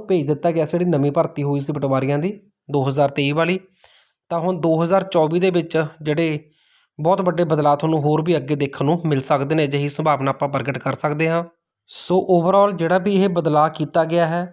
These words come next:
ਤਾਂ ਇਹਦੀ ਆਪਾਂ ਗੱਲ ਕਰੀਏ ਵੀ ਕਿਸ ਨਿਯਮ ਦੇ ਅਧੀਨ ਕੀਤਾ ਗਿਆ, ਤਾਂ ਇਹ ਕੀਤਾ ਗਿਆ ਜੀ ਕਲਾਸ ਥ੍ਰੀ ਸੇਵਾ ਨਿਯਮ ਉੱਨੀ ਸੌ ਛਿਆਹਠ ਦੇ ਅਧੀਨ, ਠੀਕ ਹੈ, ਸੋਧ ਦਾ ਜਿਹੜਾ ਬਿੱਲ ਆ ਉਹ ਪਾਸ ਕੀਤਾ ਗਿਆ ਹੈ ਤੇ ਇਸ ਦਾ ਨੋਟੀਫਿਕੇਸ਼ਨ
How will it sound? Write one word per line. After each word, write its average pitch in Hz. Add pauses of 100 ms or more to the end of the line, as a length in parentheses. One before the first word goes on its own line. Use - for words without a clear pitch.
(160)
ਤਾਂ 156
ਇਹਦੀ 160
ਆਪਾਂ 196
ਗੱਲ 156
ਕਰੀਏ 160
ਵੀ 170
ਕਿਸ 156 (640)
ਨਿਯਮ 180
ਦੇ 208
ਅਧੀਨ 180
ਕੀਤਾ 175
ਗਿਆ, 165
ਤਾਂ 175
ਇਹ 175
ਕੀਤਾ 165
ਗਿਆ 160
ਜੀ 175
ਕਲਾਸ 160
ਥ੍ਰੀ 160
ਸੇਵਾ 160
ਨਿਯਮ 151 (680)
ਉੱਨੀ 180
ਸੌ 180 (180)
ਛਿਆਹਠ 170
ਦੇ 175
ਅਧੀਨ, 139
ਠੀਕ 151
ਹੈ, 180
ਸੋਧ 170
ਦਾ 185
ਜਿਹੜਾ 170
ਬਿੱਲ 151
ਆ 151
ਉਹ 151
ਪਾਸ 139
ਕੀਤਾ -
ਗਿਆ 160
ਹੈ 185
ਤੇ 196
ਇਸ 147
ਦਾ 156
ਨੋਟੀਫਿਕੇਸ਼ਨ 143